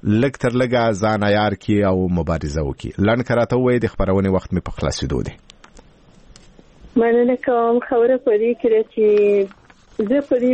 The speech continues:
Speaker 2: پوهیږم چې دا ټول خپل فامیلونه یې په تنګ کړي دي، فامیلونه هم رنځ وړي، دوی هم رنځ وړي، کار هم نشته،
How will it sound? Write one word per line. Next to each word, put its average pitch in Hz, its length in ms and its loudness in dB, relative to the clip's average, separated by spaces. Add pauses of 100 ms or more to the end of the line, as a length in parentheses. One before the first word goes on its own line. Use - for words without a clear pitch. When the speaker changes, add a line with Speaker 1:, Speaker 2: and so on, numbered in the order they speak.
(100)
Speaker 2:
پوهیږم 220 580 2
چې 220 220 -2 (200)
دا 208 100 2 (280)
ټول 269 440 4
خپل 226 400 0
فامیلونه 226 560 2
یې 233 140 0
په 220 140 -2
تنګ 214 280 0 (100)
کړي 214 240 2
دي، 208 200 2
فامیلونه 214 640 2
هم 220 100 0
رنځ 202 340 2
وړي، 202 240 2 (180)
دوی 254 180 4
هم 226 100 2
رنځ 214 340 2 (100)
وړي، 214 360 2
کار 240 360 2
هم 208 100 0
نشته، 214 360 0